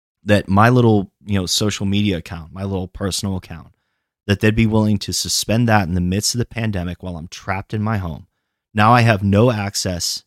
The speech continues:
you know, t-, through that means, you know, through those means, to contacting fr-, friends that I had made on there over the course of, uh, over ten years. And all that was gone in an instant because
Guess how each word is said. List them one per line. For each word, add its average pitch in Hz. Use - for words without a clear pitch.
you 98
know, 92
t-, -
through 113
that 110
means, 92
you 95
know, 90
through 98
those 107
means, 92
to 92
contacting 98
fr-, -
friends 101
that 101
I 95
had 98
made 98
on 95
there 92
over 98
the 90
course -
of, 92
uh, 95
over 107
ten 123
years. 151
And 110
all 123
that 135
was 120
gone 110
in 87
an 85
instant 87
because 92